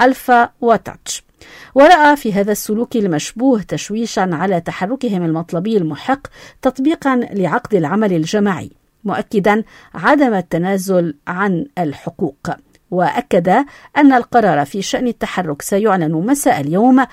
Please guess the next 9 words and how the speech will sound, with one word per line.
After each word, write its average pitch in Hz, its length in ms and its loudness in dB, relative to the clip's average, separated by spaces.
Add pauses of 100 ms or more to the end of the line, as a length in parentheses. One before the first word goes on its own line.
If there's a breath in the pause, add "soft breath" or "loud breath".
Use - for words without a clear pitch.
(240 loud breath)
وقال 254 420 4
لمن 196 420 0
يريد 180 280 -2
أن 165 260 -2
يسمع: 226 580 0
"نحن 226 320 -2
دائماً 175 380 -2
دعاة 190 520 -2 (220)
حوار، 233 420 2